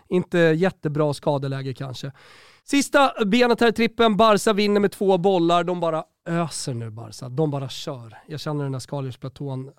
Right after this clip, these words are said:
ja, den kommer jag få betala. Hittar den på Betsson punkt com, hörni, och, eh, man måste vara arton år. Stödlinjen punkt se finns om man har problem.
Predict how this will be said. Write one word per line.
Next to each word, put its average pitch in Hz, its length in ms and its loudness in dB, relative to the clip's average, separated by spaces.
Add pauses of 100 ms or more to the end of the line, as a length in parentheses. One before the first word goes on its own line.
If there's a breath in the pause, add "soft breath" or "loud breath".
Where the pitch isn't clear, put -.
ja, 147 200 -6 (120)
den 156 280 -8
kommer 151 280 -4
jag 135 200 -4 (120)
få 147 320 -6
betala. 226 420 4
Hittar 254 260 4
den 233 120 6
på 226 80 2
Betsson 226 320 4
punkt 214 220 4
com, 233 240 6
hörni, 196 600 6 (260)
och, 180 500 -2
eh, 175 160 0
man 165 120 0
måste 160 180 -2
vara 147 100 -2
arton 135 200 -8
år. 135 280 -10
Stödlinjen 135 580 -6
punkt 127 440 -10
se - 160 -14
finns 135 200 -14
om 131 60 -12
man 127 100 -10
har 123 80 -10
problem. 160 680 0